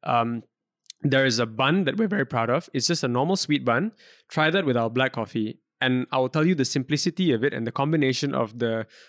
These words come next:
coffee's, you know, natural mild bitterness, uh, versus the bun is a gr-, is like, y-,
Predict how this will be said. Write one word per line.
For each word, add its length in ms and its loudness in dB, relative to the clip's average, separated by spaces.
coffee's, 600 2
you 80 2
know, 80 2
natural 400 2
mild 260 0
bitterness, 420 0
uh, 100 2
versus 300 0
the 40 -2
bun 240 0
is 100 4
a 80 0
gr-, 160 -8
is 240 2
like, 120 0
y-, 100 -6